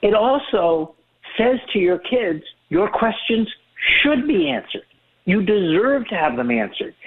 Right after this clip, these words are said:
And with teachers or school board members or bosses or corporate officials, you don't have to be a journalist to think that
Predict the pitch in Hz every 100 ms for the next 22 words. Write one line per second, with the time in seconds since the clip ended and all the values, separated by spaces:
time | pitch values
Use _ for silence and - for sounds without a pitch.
0 | - - - 160 156 151 165 151 - _
1 | _ _ _ _ - - 202 - 233 233
2 | - 120 - - 185 165 202 190 202 208
3 | 220 220 135 110 92 127 175 - 226 202
4 | 123 - - 175 190 180 185 185 214 202
5 | - - - 359 294 247 - - 160 117
6 | 80 - 120 190 233 131 120 - - -
7 | _ _ - 156 147 - 165 151 - -
8 | 120 123 135 135